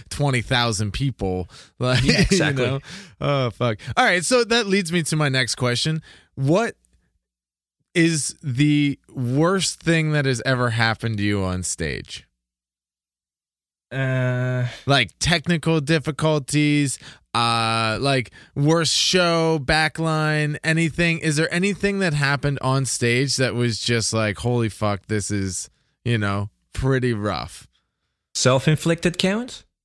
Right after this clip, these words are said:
Speaker 1: That counts, yeah, hundred percent. Being too drunk and you fall over or <laughs> something, like, anything like
Speaker 2: Well,
Speaker 1: that.
Speaker 2: I, I don't do that anymore 'cause I found <laughs>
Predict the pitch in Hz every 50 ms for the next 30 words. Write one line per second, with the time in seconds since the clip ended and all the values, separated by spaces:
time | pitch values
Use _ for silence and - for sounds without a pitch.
0 | _ - 143 165 202 - - 196 147 165 - - - - 196 220 233 240 208 143
1 | 147 160 175 190 185 185 - - 190 185 185 147 127 151 156 156 135 - 190 190
2 | 156 139 147 147 147 165 208 196 196 165 151 143 120 - 156 151 147 147 143 147
3 | 156 160 165 170 170 175 180 180 175 147 - 170 147 - - - - 147 131 -
4 | 165 156 139 - - - 156 175 208 214 185 143 123 110 107 98 98 95 139 143
5 | 147 143 143 139 - - - _ _ _ - 110 - - - - - - - -
6 | _ - - 135 156 180 185 - - 120 139 151 185 180 143 113 104 120 131 143
7 | 147 151 156 165 165 170 170 180 185 180 - - 135 123 - 120 120 117 - -
8 | 127 120 127 131 135 135 127 131 156 151